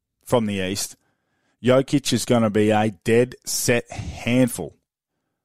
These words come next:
for whoever arrives. Michael Porter Junior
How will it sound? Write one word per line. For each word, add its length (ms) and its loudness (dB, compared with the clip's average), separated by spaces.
for 180 2
whoever 480 2
arrives. 600 -4
Michael 260 2
Porter 300 4
Junior 480 2